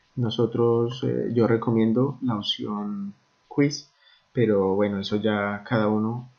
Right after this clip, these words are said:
si va a jugar con, con las cuatro opciones, lo puede hacer.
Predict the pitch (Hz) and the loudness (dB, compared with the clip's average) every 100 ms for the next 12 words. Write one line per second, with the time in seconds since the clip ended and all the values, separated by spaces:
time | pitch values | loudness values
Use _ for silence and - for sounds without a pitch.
0 | _ _ - - 113 101 110 107 107 - | _ _ -10 -4 -4 -2 -2 -2 -2 -2
1 | 117 107 104 127 113 107 107 107 - 104 | -2 -2 -4 -6 -6 -6 -4 -8 -6 -6
2 | - 113 120 127 123 - 98 - 147 131 | -4 -4 -2 -4 -6 -6 -4 -4 -4 -8